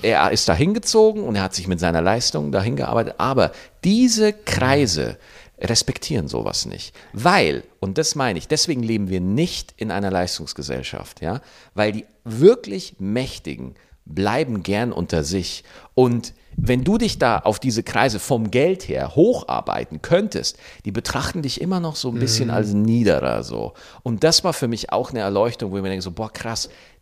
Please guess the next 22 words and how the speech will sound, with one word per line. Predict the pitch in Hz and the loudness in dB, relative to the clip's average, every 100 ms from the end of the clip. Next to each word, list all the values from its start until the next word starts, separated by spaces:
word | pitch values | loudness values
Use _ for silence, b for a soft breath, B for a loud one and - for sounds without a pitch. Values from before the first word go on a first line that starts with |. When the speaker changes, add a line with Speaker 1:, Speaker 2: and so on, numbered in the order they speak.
| - | 0
Speaker 1:
der | 117 160 | 2 2
hat | 165 - | -2 -4
was | 139 - | -4 -2
geschafft, | 104 110 101 - | -4 -4 -4 -4
was | 95 95 | -4 -4
vielleicht | - 98 101 - | -2 -2 -2 -4
von | - 101 98 B B B B B _ - | -4 -2 -4 B B B B B _ -10
hundert | - 175 202 113 65 - - _ | 4 4 6 4 2 -2 -10 _
Speaker 2:
Ja. | 117 | 0
Speaker 1:
einer | 120 143 104 | 2 4 2
schafft, | 78 - - - | -2 -6 -10 -10
von | - 107 | -6 -6
zehntausend | - 208 202 - 139 151 107 98 | -2 -2 -2 -2 0 2 0 -4
einer | - 120 123 98 | -4 -2 -2 -4
schafft. | - 87 - - - | -6 -8 -10 -14 -10
Die, | 262 285 | -10 -8
diese | - 294 269 196 | -4 -2 2 2
Form | - - 151 196 156 | 0 2 6 6 4
von | - 143 123 - | 2 0 0 -4
Erfolg, | - - - 175 123 67 | -8 0 4 6 6 2
ja. | - 71 117 | 0 2 2
Speaker 2:
Mhm. | 113 117 | -2 -6